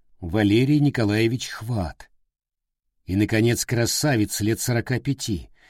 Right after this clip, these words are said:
с нежным и избалованным лицом денди, тот самый чувак, который вылечил заговором папин зуб,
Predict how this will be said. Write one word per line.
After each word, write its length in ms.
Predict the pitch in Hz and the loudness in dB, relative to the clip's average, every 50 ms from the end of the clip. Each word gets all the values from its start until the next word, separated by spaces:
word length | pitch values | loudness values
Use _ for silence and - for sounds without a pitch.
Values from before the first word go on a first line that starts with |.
| _ _ | _ _
с 160 | - - - | -12 -6 -2
нежным 480 | 113 107 120 151 160 123 - 107 107 98 | 0 2 4 4 2 2 0 0 -2 -2
и 320 | - - 117 117 - - 113 | -2 -2 -4 -4 -2 -2 -4
избалованным 640 | 95 95 110 113 110 127 123 117 123 123 117 117 | -4 -2 -2 -2 0 0 0 0 2 2 2 2
лицом 400 | 120 113 - - 139 139 135 127 | 0 0 -2 -2 0 0 0 2
денди, 500 | 127 165 143 113 85 - - - - _ _ _ _ _ _ - | 2 0 0 0 -2 -4 -8 -18 -20 _ _ _ _ _ _ -8
тот 200 | 120 131 - - | -6 -6 -6 -4
самый 320 | - 156 151 147 151 147 | -4 -2 0 0 0 0
чувак, 560 | - - - 170 156 180 147 - - - - _ - _ _ _ _ _ _ _ | -2 -2 -4 -2 -2 -2 -4 -4 -6 -12 -20 _ -20 _ _ _ _ _ _ _
который 360 | - 98 92 117 113 110 104 | -8 -8 -4 -2 0 2 0
вылечил 560 | 95 82 82 104 165 170 139 - - 117 101 | 0 -2 -2 -2 0 0 0 0 -2 -4 -4
заговором 680 | 95 85 95 135 170 170 131 127 110 104 101 90 80 - - - _ - - - | -4 -2 -2 0 0 0 0 0 0 0 -2 -4 -6 -8 -14 -20 _ -20 -14 -8
папин 320 | - 123 120 127 143 147 | -6 -6 -4 -2 -2 -2
зуб, 340 | 131 117 143 156 110 - - | -2 -2 -2 -2 -4 -4 -8